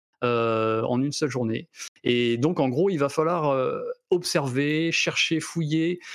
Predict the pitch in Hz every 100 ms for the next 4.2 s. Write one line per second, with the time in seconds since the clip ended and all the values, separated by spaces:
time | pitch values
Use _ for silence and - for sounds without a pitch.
0 | - _ 127 123 120 120 120 120 120 -
1 | _ - 120 - 196 165 - 190 196 202
2 | 143 147 139 135 135 139 147 185 190 180
3 | 165 165 - 170 160 185 190 185 - 185
4 | 180